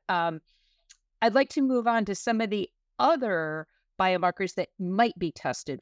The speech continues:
for. And I, I'm just, g-, I'm gonna list them and ask you about them. I hope that's okay, because there's quite a few. So the first one I think that is probably m-, people have heard about more because of Keytruda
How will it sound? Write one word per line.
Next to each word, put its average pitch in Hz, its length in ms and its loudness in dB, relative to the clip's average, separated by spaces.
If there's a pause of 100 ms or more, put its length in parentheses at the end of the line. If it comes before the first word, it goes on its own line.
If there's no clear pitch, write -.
for. 135 440 -6
And 151 360 -4 (280)
I, 165 100 -2 (160)
I'm 220 200 0
just, - 220 -6
g-, - 60 -8 (120)
I'm 196 140 0
gonna 202 200 -2
list 180 300 -4
them 214 140 -2
and 160 100 -2
ask 160 300 -4
you 147 100 -4
about 135 240 -2
them. 135 140 -4
I 143 100 0
hope 165 200 -4
that's 156 240 -2
okay, 139 480 0
because 147 380 -6
there's 147 380 -4
quite 214 180 0
a 160 60 2
few. 147 340 0 (640)
So - 280 -4
the 202 120 0
first 277 460 0
one 180 260 0
I 175 240 -2 (140)
think 175 280 -6 (100)
that 170 160 -2
is 160 180 -6 (240)
probably 175 640 -2
m-, 165 200 -8 (120)
people 185 300 0
have - 100 2 (100)
heard 185 140 0
about 165 240 0
more 170 360 0
because 156 420 -4
of 160 120 -6
Keytruda 151 800 -2